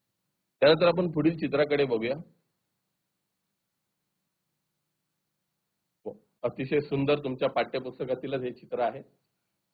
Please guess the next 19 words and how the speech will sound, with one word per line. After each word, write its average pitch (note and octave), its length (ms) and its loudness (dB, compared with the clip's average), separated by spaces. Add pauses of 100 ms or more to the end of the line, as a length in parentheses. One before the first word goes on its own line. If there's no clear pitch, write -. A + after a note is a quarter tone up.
सर्व E3+ 300 4
वयोगटातील D3 800 2 (160)
व्यक्तींना D3 500 -2
सकस D#3+ 500 -4
अन्नाची B2 400 -8
गरज A#2+ 320 -4
असते, A2+ 440 -4 (300)
असं C3 320 2
या B2+ 100 2
ठिकाणी B2 360 -2
मी D3 140 -4
शिकवतोय. C3+ 460 -6 (1160)
परंतु B2 480 -4 (300)
तितक्यात D#3+ 320 2
एका E3 200 2
मुलीने D#3+ 320 4
मला D#3+ 180 4
प्रश्न C3 360 -2
विचारला, B2+ 460 0